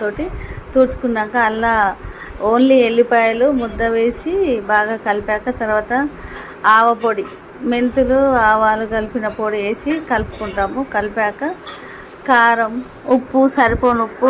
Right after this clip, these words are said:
వేసి నూనెలో పోపు మాత్రం నేను చూపెట్టలేకపోయాను, అసలు యాక్చువల్గా వీడియో తీయలేదు, మర్చిపోయాను. ఆమ్, మా హస్బెండ్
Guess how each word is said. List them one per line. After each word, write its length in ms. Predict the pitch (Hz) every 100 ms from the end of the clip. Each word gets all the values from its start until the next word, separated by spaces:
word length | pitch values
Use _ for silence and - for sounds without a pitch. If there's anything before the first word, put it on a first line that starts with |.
| 240
వేసి 360 | 220 233 - 370 466 - - - - - - - 262
నూనెలో 440 | 277 285 285 285 277 254 233 214 214 - - -
పోపు 240 | 285 262 294
మాత్రం 280 | 285 262 302 311
నేను 120 | 277 254
చూపెట్టలేకపోయాను, 880 | 269 269 262 247 240 233 220 214 269 349 247
అసలు 260 | 254 240 226 214
యాక్చువల్గా 420 | 208 240 247 240 220
వీడియో 220 | 233 240 240
తీయలేదు, 420 | 240 220 220 208 220 233
మర్చిపోయాను. 560 | 208 - 214 196 214 311 339 - - - - - - - - - 190
ఆమ్, 260 | 202 208 208 214 - - - -
మా 80 | 226 220
హస్బెండ్ 340 | 214 247 247